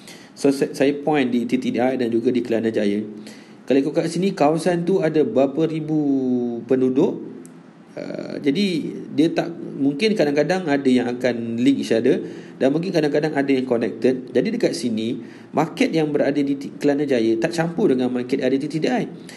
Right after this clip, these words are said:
Tapi kalau contohnya orang tu daripada, orang tu lalu Kelana Jaya, dia nak pergi T T D I.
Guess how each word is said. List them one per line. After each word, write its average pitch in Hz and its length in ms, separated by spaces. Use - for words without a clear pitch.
Tapi 196 340
kalau 190 220
contohnya 208 320
orang 170 400
tu 180 80
daripada, 151 580
orang 170 240
tu 175 160
lalu 202 420
Kelana 156 300
Jaya, 151 320
dia 139 160
nak 170 160
pergi 160 180
T 165 80
T 156 140
D 135 80
I. 120 160